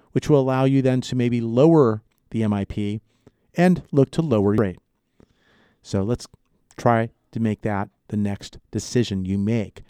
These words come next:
when you have an F H A loan. Triple eight, five four three, three nine eighty.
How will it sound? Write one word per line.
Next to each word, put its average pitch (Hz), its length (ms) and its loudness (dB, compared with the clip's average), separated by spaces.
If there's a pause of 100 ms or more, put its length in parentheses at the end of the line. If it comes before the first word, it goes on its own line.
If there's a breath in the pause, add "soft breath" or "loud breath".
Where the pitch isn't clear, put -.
when 98 140 -6
you 87 80 -4
have 90 120 -6
an 95 80 -6
F 90 160 -10
H 95 220 -6
A 98 100 -2
loan. 104 400 -2 (220 loud breath)
Triple 156 280 0
eight, 147 220 0 (400 soft breath)
five 123 320 2
four 117 240 2
three, 131 380 -4 (360)
three 127 360 2
nine 110 340 -2
eighty. 127 260 0